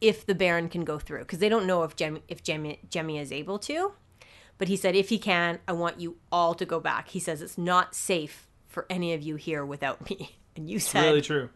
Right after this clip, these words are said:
Speaker 1: "That's true."
Speaker 2: Yeah, absolutely.
Speaker 1: Like, Roger is no man of the house. Like, we don't have Murtagh. We don't have Jamie.
Speaker 2: Yeah.
Speaker 1: Lord John pops in and out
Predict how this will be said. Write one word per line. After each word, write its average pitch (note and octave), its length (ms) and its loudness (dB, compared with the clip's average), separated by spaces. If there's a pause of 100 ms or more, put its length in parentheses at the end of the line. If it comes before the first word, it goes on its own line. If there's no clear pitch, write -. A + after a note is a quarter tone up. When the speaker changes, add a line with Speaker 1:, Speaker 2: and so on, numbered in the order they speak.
Speaker 1:
"That's F3+ 340 0
true." - 280 -2 (100)
Speaker 2:
Yeah, C3 340 0
absolutely. C#3 540 2
Speaker 1:
Like, A#2+ 100 -2
Roger G#3 380 6
is F#3 180 2
no F#3 720 4
man E3+ 340 0
of E3+ 80 -2
the E3 60 0
house. C#3+ 400 -4
Like, D#3+ 180 -2
we F#3 80 0
don't F3+ 200 0
have E3 160 -2
Murtagh. F#3+ 560 2 (120)
We D#3 220 -12
don't E3+ 240 -2
have E3 180 -2
Jamie. D3+ 600 -6 (100)
Speaker 2:
Yeah. D3+ 340 4
Speaker 1:
Lord F#3+ 300 2
John G3 500 2
pops - 420 2
in F#3 140 -2
and F3 100 -2
out E3+ 380 0